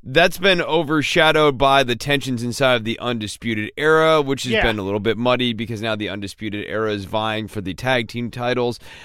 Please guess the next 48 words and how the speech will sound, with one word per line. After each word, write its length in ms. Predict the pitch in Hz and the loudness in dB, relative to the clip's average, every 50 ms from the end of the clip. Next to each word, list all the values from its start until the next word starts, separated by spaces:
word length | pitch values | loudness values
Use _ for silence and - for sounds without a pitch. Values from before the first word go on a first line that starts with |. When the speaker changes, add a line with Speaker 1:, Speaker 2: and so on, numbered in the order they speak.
| - - - | -20 -16 -10
Speaker 1:
I 80 | - 180 | -6 -2
mean, 220 | 208 220 208 - - 175 | 0 0 -2 -2 -6 -6
really, 380 | 185 202 226 226 214 202 190 | 2 4 6 8 8 8 6
like, 240 | 147 160 170 - - | 4 2 -2 -2 -4
if 100 | 156 151 | -6 -4
I 220 | 143 143 170 180 | -2 2 2 4
was 180 | 190 185 170 139 | 4 4 2 0
sequencing 520 | - - 165 165 - 156 143 - 143 131 | -2 -4 -4 -4 -2 -4 -4 -4 -4 -6
this 120 | 123 113 - | -6 -8 -6
takeover, 640 | - 117 113 110 92 104 98 92 67 90 95 92 - - | -4 -2 -2 -2 -2 -2 -6 -6 -4 -6 -6 -6 -6 -8
and 100 | 113 120 | -6 -2
there 140 | 123 123 127 | 0 2 2
is 160 | 127 113 110 | 2 2 0
a 40 | 117 | -2
little 120 | 113 113 | -2 -2
bit 100 | 101 98 | -2 -4
of 80 | 98 92 | -6 -6
a 60 | 92 | -8
slapdash 560 | - - 107 98 98 98 101 101 92 87 - | -6 -4 -4 -2 -2 -4 -4 -6 -6 -6 -8
quality 340 | - - 98 92 95 92 87 | -6 -4 -4 -4 -4 -4 -6
to 60 | 90 | -10
this 260 | 78 80 85 90 87 | -10 -8 -10 -10 -10
particular 460 | - - 90 85 90 80 - 80 76 | -10 -14 -14 -14 -12 -12 -10 -10 -10
one, 240 | 73 73 73 76 76 - - - - - - _ | -10 -10 -10 -12 -12 -14 -18 -20 -20 -20 -12 _
I 160 | - 147 170 185 | 2 4 6 6
would 200 | 220 254 247 190 | 6 6 4 2
have 80 | 156 | 2
sequenced 640 | - - 165 165 160 - - 143 131 127 - - - | 0 2 2 2 2 2 0 0 0 0 -4 -6 -4
this 280 | 117 117 113 107 - - | -2 -2 -2 -4 -6 -10
to 440 | - - 120 110 107 104 104 104 92 80 | -6 -4 -2 -2 -2 -2 -4 -4 -6 -8
be 340 | 98 - 117 110 107 107 | -6 -4 -2 0 0 0
the, 280 | 101 104 104 101 98 - - - - - - | 0 -2 -2 -2 -4 -4 -8 -16 -20 -18 -4
will 280 | - 147 175 208 214 | 2 4 6 6 6
this 260 | 202 208 202 190 139 - | 6 4 2 2 0 -4
be 240 | - 170 175 180 | -4 -2 -2 0
the 180 | 165 165 175 - 139 | 0 0 -2 0 0
Undisputed 720 | 151 160 156 147 143 123 - - 143 143 139 139 131 - - | -2 -2 0 0 -2 -4 -2 -2 -2 0 0 0 -2 -4 -4
Era's 420 | 127 135 127 123 117 110 98 98 | -2 -2 0 0 -2 -2 -4 -6
night? 280 | 107 95 76 73 73 - | -6 -6 -6 -8 -10 -6
I'd 120 | - 113 113 | -6 -4 -2
have 260 | 120 123 127 107 107 | 0 0 0 0 2
Roddy 300 | 123 123 135 143 151 143 | 2 2 4 4 2 2
going 320 | 123 131 135 135 139 139 | 2 2 2 2 2 0
for 180 | 123 - 127 127 | -2 -2 -4 -4
the 140 | 120 127 120 | -2 0 0
North 260 | 117 117 117 123 - | 0 0 0 0 -2
American 460 | 127 120 117 113 113 113 - 123 117 | -2 -4 -2 -2 -4 -4 -4 -8 -8
title. 440 | 104 110 107 104 104 104 101 101 | -6 -6 -4 -4 -2 -2 -2 -2